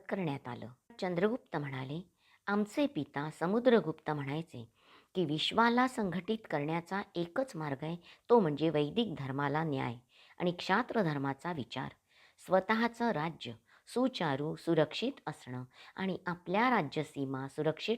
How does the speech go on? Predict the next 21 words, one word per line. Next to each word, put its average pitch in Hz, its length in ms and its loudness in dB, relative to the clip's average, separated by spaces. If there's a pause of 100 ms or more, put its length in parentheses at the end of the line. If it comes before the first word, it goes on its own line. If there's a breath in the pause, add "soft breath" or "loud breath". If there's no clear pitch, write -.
ठेवणं 127 360 -4 (360 loud breath)
हे 170 180 4
जितकं 156 380 0
महत्त्वपूर्ण, 226 720 0 (400 loud breath)
तितकंच 233 600 -2 (100)
आपल्या 175 440 2
धर्माचं 147 640 -2 (400 loud breath)
साम्राज्य 160 600 2
व्यापक 151 420 0 (160)
करणं 135 260 -2
आहे, 127 320 -8 (320 loud breath)
हे 185 180 2
त्यांचे 156 400 0
विचार 139 420 -2 (320 loud breath)
सर्वव्यापक 147 760 0
होते. 147 300 -6
"समुद्रपर्यंतायाः 196 1700 0
पृथिव्याः 185 920 2 (120)
एकराट" 170 640 -2
याचा 147 440 -6
अर्थ 190 360 -2